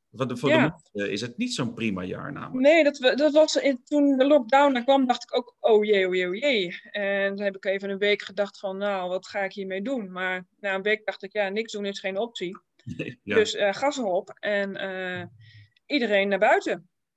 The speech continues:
Speaker 2: Nou, dat was natuurlijk niet voor iedereen, maar wel een heel groot deel. En, eh, ja, dat was allemaal één op één in die tijd en, eh,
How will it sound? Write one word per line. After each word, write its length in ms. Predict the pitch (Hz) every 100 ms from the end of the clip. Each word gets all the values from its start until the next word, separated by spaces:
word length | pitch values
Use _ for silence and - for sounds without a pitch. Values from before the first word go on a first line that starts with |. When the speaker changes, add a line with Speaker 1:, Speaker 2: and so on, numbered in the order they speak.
| 107 _ _ _ _ _
Speaker 2:
Nou, 200 | - 147
dat 100 | 185
was 80 | 208
natuurlijk 240 | 214 247
niet 60 | 247
voor 100 | -
iedereen, 400 | 208 196 190 277
maar 120 | 214
wel 300 | 190 202 190
een 60 | 185
heel 120 | 196
groot 260 | 196 175 175
deel. 300 | 220 175 156
En, 320 | - 175 175
eh, 280 | 160 165 139 139 - _ _
ja, 180 | 214
dat 120 | 190 190
was 100 | 196
allemaal 240 | 208 214
één 160 | 208 214
op 80 | 202
één 220 | 220 240
in 80 | 220
die 120 | 214
tijd 400 | 214 202 202 202
en, 280 | - 180
eh, 120 | 165